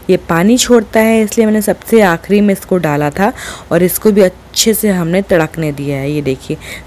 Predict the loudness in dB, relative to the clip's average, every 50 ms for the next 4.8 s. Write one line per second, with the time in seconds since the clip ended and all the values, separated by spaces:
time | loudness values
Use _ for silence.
0 | -10 -6 -2 0 2 2 4 4 4 2 2 2 0 2 2 2 2 2 2 -2
1 | -2 -2 -2 -4 -4 -2 -2 -2 0 2 2 2 2 2 4 2 2 2 0 0
2 | 0 -2 -2 -2 -2 -2 -4 -4 -6 -8 -8 -8 -6 -4 -4 -4 -2 -4 -4 0
3 | 0 2 0 0 -2 -4 -8 -10 -8 -8 -8 -8 -6 -6 -6 -6 -8 -8 -10 -14
4 | -20 -20 -20 -20 -20 -20 -20 -18 -6 -4 -4 0 0 0 0